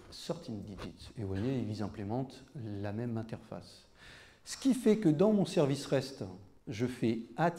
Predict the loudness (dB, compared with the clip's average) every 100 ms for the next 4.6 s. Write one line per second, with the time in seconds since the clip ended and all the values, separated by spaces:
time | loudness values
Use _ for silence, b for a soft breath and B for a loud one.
0 | 4 4 6 4 2 -10 -14 -16 -8 -6
1 | 0 2 2 2 2 2 0 -4 -14 -18
2 | -20 -20 -20 -20 -20 -20 -8 B B B
3 | B -2 4 6 6 4 2 -2 0 0
4 | 0 -8 -14 -12 -8 -6